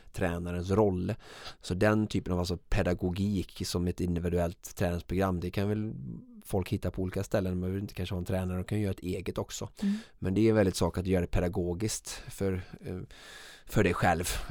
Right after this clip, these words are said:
Speaker 1: eh, så att det blir enkelt att följa och skapar också mindre stress och oro och osäkerhet kanske. Att ha en plan att följa. Så det är faktiskt också någonting som finns med,
Speaker 2: Mm.
Speaker 1: eh, som en strategi under de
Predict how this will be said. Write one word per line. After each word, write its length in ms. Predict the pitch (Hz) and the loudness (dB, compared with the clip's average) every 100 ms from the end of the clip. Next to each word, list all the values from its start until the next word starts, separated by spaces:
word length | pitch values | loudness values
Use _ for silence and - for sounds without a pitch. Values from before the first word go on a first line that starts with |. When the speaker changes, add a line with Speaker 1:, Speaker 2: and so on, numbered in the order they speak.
| 78 | 0
Speaker 1:
eh, 160 | 87 | 0
så 140 | 90 - | 0 0
att 40 | |
det 60 | 90 | 2
blir 100 | 90 | 2
enkelt 280 | 82 87 - | 2 -4 -4
att 60 | |
följa 560 | - 87 85 87 87 101 | 0 0 0 -2 -4 -6
och 220 | - - | -8 -8
skapar 280 | - 92 90 | -6 -6 -6
också 180 | 82 - | -6 -4
mindre 200 | 87 90 | -4 -4
stress 600 | - - - 87 80 - - | -8 -10 -4 -2 -2 -6 -6
och 80 | |
oro 320 | 85 90 92 92 | -4 -4 -4 -2
och 80 | 90 90 | -2 -2
osäkerhet 600 | 95 - 92 - 98 - | -4 -4 -6 -4 -8 -6
kanske. 340 | 90 - - - - - - - - | -8 -8 -12 -14 -20 -20 -20 -20 -12
Att 120 | - - | -10 -6
ha 80 | |
en 60 | 87 | -6
plan 260 | - - 95 | -4 -4 -6
att 60 | |
följa. 240 | - 90 - | -6 -6 -6
Så 120 | 98 | -4
det 60 | |
är 40 | 101 | -4
faktiskt 220 | 101 - | -4 -6
också 200 | 90 - | -6 -6
någonting 180 | 98 98 | -6 -8
som 100 | - | -8
finns 200 | 92 - | -10 -8
med, 200 | 87 90 - | -8 -8 -6
Speaker 2:
Mm. 260 | 202 220 285 | 0 2 2
Speaker 1:
eh, 100 | 311 | -2
som 200 | - 90 | -6 -6
en 100 | 90 | -6
strategi 580 | 85 - 87 - 87 87 | -8 -8 -8 -4 -4 -2
under 160 | 85 87 | -4 -6
de 220 | 92 | -8